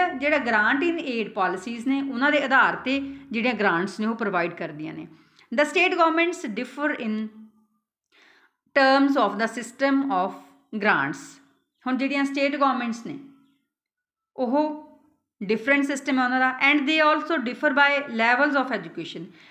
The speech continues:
ਫਿਰ ਜਿੰਨੇ levels of education ਨੇ ਉਹਨਾਂ ਦੇ according ਅਲੱਗ-ਅਲੱਗ ਜਿਹੜੀ ਫਾਈਨਾਂਸ ਹੈ ਜਾਂ ਜਿਹੜੇ ਫੰਡਸ ਨੇ ਉਹ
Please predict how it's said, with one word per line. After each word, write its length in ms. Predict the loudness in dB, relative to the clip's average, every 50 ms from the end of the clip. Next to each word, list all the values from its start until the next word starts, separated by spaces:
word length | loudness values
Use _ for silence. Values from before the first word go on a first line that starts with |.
| _ _
ਫਿਰ 160 | -2 0 0 0
ਜਿੰਨੇ 340 | 0 0 0 2 2 4
levels 380 | 4 4 4 4 4 2 2 0 2
of 100 | 2 0 0
education 400 | 0 -4 -4 -4 -4 -2 0 2
ਨੇ 220 | 2 2 2 0 -2 -8 -14 -18 -12
ਉਹਨਾਂ 320 | -6 -4 -2 0 2 2 4
ਦੇ 120 | 2 2
according 540 | 2 2 4 4 4 4 4 2 2 0 -2 -6 -12 -18 -20 _ _ _ _ 0
ਅਲੱਗ-ਅਲੱਗ 420 | 2 2 4 2 2 2 2 2
ਜਿਹੜੀ 320 | 0 0 0 0 0 0 0
ਫਾਈਨਾਂਸ 580 | 0 0 0 0 0 0 0 -2 -2 -2 -2
ਹੈ 80 | -2 0
ਜਾਂ 140 | 0 0 0
ਜਿਹੜੇ 200 | 0 0 0 0
ਫੰਡਸ 420 | 0 0 -2 -2 0 -2 -2 -4
ਨੇ 80 | -4 -4
ਉਹ 380 | -4 -4 -4 -4 -6 -6 -8